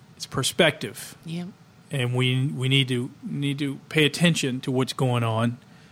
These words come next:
Speaker 1: in front of us. Uh, it's a, you know, it's, I think it's important, right?
Speaker 2: Yeah, of course.
Speaker 1: Huh?
Speaker 2: Sure.
Speaker 1: Right? Get on that mic. <laughs> I liked it though. Yeah, I like, I, I liked, I liked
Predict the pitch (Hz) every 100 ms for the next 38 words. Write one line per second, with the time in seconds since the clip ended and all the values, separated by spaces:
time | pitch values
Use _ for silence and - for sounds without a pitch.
0 | - - - - 135 120 110 117 120 -
1 | - 69 73 71 123 - - - - -
2 | - - - - 135 - 127 107 113 120
3 | - - - _ _ _ - _ _ _
4 | - - 160 175 - 90 95 113 120 139
5 | 202 - _ 165 185 190 - 220 180 -
6 | - 143 202 - _ - - - - -
7 | 220 170 - - - 76 98 147 147 127
8 | 69 117 - - - _ _ _ - -
9 | 180 - - - - - _ _ _ -
10 | _ - - - - - 143 131 117 110
11 | 107 107 127 123 117 123 131 151 143 143
12 | 175 160 - - 156 180